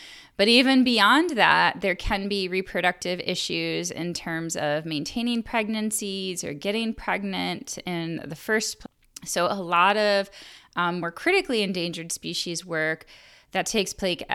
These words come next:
place at zoos is hormone research, understanding the reproductive cycles of these, these different, um, species. And when animals are really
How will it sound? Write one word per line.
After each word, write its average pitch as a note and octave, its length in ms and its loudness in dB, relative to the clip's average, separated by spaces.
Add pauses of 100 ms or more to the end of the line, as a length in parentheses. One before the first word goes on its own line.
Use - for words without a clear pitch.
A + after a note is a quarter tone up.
(120)
place F#3+ 300 -2
at E3+ 180 -2
zoos G3 680 0
is E3 680 -2 (120)
hormone G3 420 -2
research, D#3 640 -4
understanding D#3 1200 -4
the D#3+ 280 -4
reproductive D#3 880 -6
cycles D3+ 640 -4
of D3 480 -2
these, C#3+ 400 -4 (100)
these D#3 320 -6
different, D3 680 -4
um, C#3+ 440 -4 (160)
species. - 800 -6 (640)
And F#3+ 460 4
when G3+ 180 0
animals G#3 720 2
are E3 480 -2
really G3+ 1300 -2